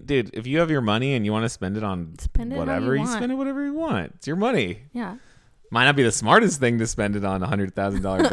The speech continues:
Speaker 1: and
Speaker 2: Probably
Speaker 1: shit, but
Speaker 2: not.
Speaker 1: whatever, man.
Speaker 2: But if
Speaker 1: No
Speaker 2: you
Speaker 1: one's
Speaker 2: got
Speaker 1: judging
Speaker 2: it,
Speaker 1: you,
Speaker 2: then
Speaker 1: dude.
Speaker 2: who
Speaker 1: No
Speaker 2: are we
Speaker 1: one's
Speaker 2: to
Speaker 1: judging
Speaker 2: ju-,
Speaker 1: you.
Speaker 2: who are
Speaker 1: Yeah.
Speaker 2: we to judge?
Speaker 1: So that was one of the things that came up on my end where I was like, "Oh, why are people getting upset about stuff?" So did you, who did you vote for?
Speaker 2: Who did I vote for?
Speaker 1: Yeah.
Speaker 2: Biden.
Speaker 1: <gasps>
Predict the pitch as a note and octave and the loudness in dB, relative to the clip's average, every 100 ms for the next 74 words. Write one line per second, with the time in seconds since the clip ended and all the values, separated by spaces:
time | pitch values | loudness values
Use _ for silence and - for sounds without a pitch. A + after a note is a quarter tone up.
0 | F2+ G2 - - - - - G3+ F#3 C3 | 0 -2 -2 0 0 0 2 4 6 4
1 | B2+ D3+ D#3+ F3+ G3 G3+ G#3+ F#3+ G#3+ A#3+ | 2 0 0 0 0 0 2 2 4 4
2 | C#4 D3+ D#3 E3 F#3+ A3+ A3+ G3+ - A#3 | 4 0 -2 -2 -2 -2 -4 -6 -6 0
3 | C3+ C3 C#3+ G#2 F2 D#2+ D2+ - - - | 2 2 4 2 2 -4 -6 -6 -6 -4
4 | - - G#3 G#3+ G3 G#3 A3+ - - G#2 | -4 -4 -8 -10 -16 -18 -18 -14 0 4
5 | C#3 C3 A2+ G#2 F#2+ F#2 F#2 F2 D#2 F#2 | 6 6 4 0 0 -4 -4 -4 -6 -6
6 | F2 E2 D#2 D#2 D#2 D2+ D#2 D#2 C#2+ E2 | -6 -2 -2 0 0 0 -2 -2 -4 -6
7 | D#2 C2+ - G2+ E2 G#1 G#2+ A#2+ - - | -6 -8 -10 -10 -8 -10 -12 -14 -16 -18
8 | - F#2 G2+ A2+ - D3+ G#2 G2 F2+ - | -4 2 2 2 -2 0 0 2 0 -2
9 | - B1+ - - - - - - - C#2 | -4 -4 -6 -8 -10 -10 -12 -14 -10 -10
10 | - - A#2+ A#2 B2+ - D#3+ F3 D#3+ E3+ | -12 -8 0 2 2 6 6 6 4 0
11 | C3 F#2+ - E2+ G#2+ - - - - - | 2 2 0 -6 -6 -12 -20 -20 -20 -6
12 | A#3 A#3+ A3+ G3 F#3+ - - E4 F4+ - | -2 0 0 -2 -2 -6 -6 -8 -4 -2
13 | C3+ F#2+ - - F#3 F#3+ A3 B3 - - | -2 -2 -10 -2 -2 -2 -6 -6 -12 -12